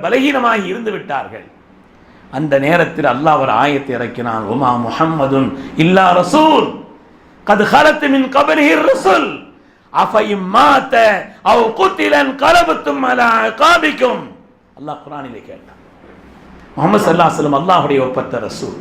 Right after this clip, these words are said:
இதற்கு முன்னாலும் இந்த உலகத்திலே ரசூல்மார்கள் வந்திருக்கிறார்கள். ஒருவேளை அவர்கள் வஃபாத் ஆகிவிட்டால் அல்லது அவர்கள் கொல்லப்பட்டு விட்டால் நீங்கள் எல்லாம் இந்த தீனுல் இஸ்லாத்திலிருந்து புரண்டு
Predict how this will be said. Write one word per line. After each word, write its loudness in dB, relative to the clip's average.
இதற்கு 4
முன்னாலும் 4
இந்த 4
உலகத்திலே 2
ரசூல்மார்கள் 0
வந்திருக்கிறார்கள். 0
ஒருவேளை 4
அவர்கள் 2
வஃபாத் 2
ஆகிவிட்டால் 2
அல்லது 4
அவர்கள் 2
கொல்லப்பட்டு 2
விட்டால் 4
நீங்கள் -2
எல்லாம் 4
இந்த -10
தீனுல் -2
இஸ்லாத்திலிருந்து -2
புரண்டு 2